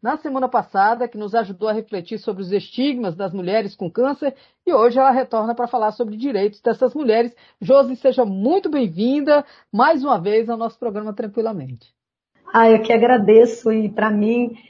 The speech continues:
Speaker 2: esse programa de hoje diz exatamente a contribuição que o serviço social dá, né, para a sociedade, que é a democratização das informações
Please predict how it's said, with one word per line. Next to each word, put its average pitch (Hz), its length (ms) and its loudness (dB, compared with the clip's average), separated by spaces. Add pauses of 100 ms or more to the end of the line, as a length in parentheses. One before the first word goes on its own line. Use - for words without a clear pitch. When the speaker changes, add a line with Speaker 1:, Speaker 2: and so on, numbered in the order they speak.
(120)
Speaker 2:
esse - 200 -2
programa 240 560 2
de 202 160 0
hoje 220 300 2
diz 208 300 -2
exatamente 226 1300 -2
a 208 80 -14
contribuição 247 920 0
que - 100 -10
o 233 60 0
serviço 214 380 0
social 208 600 2 (320)
dá, 214 340 4
né, 233 120 0
para 220 200 0
a 208 40 0
sociedade, 214 680 -2
que 233 260 0
é 214 180 4
a 220 40 0
democratização 240 1120 0
das 240 240 -4
informações 202 1040 -4